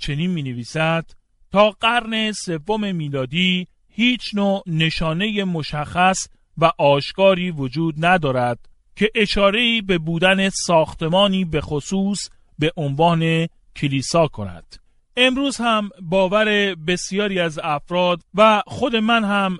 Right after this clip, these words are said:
سالیان است که این باور را داریم که کلیسایی که در خانه‌ها شروع کرد، به سوی ملاقات در خانه‌ها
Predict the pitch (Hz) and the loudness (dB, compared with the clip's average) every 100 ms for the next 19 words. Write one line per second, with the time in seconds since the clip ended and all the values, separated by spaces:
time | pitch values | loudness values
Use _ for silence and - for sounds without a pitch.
0 | - - 196 190 226 220 208 196 - 202 | -10 -2 0 2 2 2 0 0 -2 -2
1 | 196 240 226 185 170 160 190 202 185 175 | -2 -2 0 2 2 4 2 2 -2 -2
2 | 175 170 160 165 - - 220 - 220 208 | 0 0 -2 -4 -14 -8 -8 -4 -4 -4
3 | - 247 233 220 - 220 202 185 180 165 | -4 -2 -2 -4 -4 -2 -2 0 0 0
4 | - 165 160 160 214 240 165 139 135 156 | -4 -6 -6 -4 -4 -4 -8 -8 -8 -2
5 | 170 185 190 - - _ _ _ 160 214 | 2 2 2 -4 -16 _ _ _ 2 2
6 | - 269 233 220 185 170 160 160 147 202 | 0 -6 -2 0 0 0 2 2 2 2
7 | 208 - - 170 156 147 147 147 139 151 | 2 0 -14 -4 -2 -2 -4 -6 -6 -4
8 | 175 180 | -2 -2